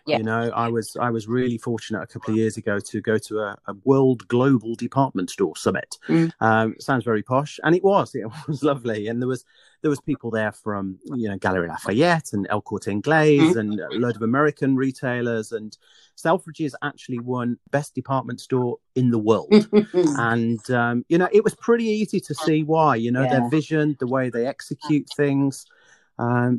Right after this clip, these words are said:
Speaker 2: they've just got it so right on
Speaker 1: Yeah.
Speaker 2: so many different levels. They really, really have.
Speaker 1: And see, you
Speaker 2: And,
Speaker 1: can go
Speaker 2: um,
Speaker 1: in there and you still go in there and be amazed by what you see.
Speaker 2: Yeah,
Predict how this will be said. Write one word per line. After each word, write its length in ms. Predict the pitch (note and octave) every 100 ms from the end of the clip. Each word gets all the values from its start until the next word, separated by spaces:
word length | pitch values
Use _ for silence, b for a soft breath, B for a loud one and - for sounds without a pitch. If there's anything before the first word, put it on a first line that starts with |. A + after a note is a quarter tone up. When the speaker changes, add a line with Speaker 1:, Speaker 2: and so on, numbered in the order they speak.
| -
Speaker 2:
they've 180 | D3+ -
just 240 | A3 -
got 160 | E3+ C#3
it 140 | - -
so 320 | - - D3
right 360 | C#3 D3 D#3 A2
on 120 | A2+
Speaker 1:
Yeah. 100 | A#2
Speaker 2:
so 160 | D#3+ D3
many 160 | C#3
different 340 | C3 C#3 C3+ B2+
levels. 420 | D3+ C3+ F#2+ G2
They 100 | A#2+
really, 360 | B2+ D3+ C#3 A#2+
really 260 | A2+ A2+
have. 340 | A#2 B2 G2 -
Speaker 1:
And 100 | F#3+
see, 160 | B3
you 140 | A#3 A3
Speaker 2:
And, 80 |
Speaker 1:
can 160 | G#3+ G#3
go 100 | A#3
Speaker 2:
um, 60 | G#3
Speaker 1:
in 180 | G3+
there 200 | E3 C3 C#3+
and 100 | D#3
you 80 |
still 280 | C#3+ - A3+
go 120 | A3+ C3
in 120 | B2+
there 160 | C#3
and 180 | C#3 C#3+
be 300 | D3+ C#3+ C#3+ -
amazed 400 | D#3+ F3+ F#3+ -
by 100 | C3
what 160 | A#2+ B2+
you 80 | C#3+
see. 300 | A#3+ G3+ - _ _ _ _ _ _
Speaker 2:
Yeah, 280 | G#2 F#2+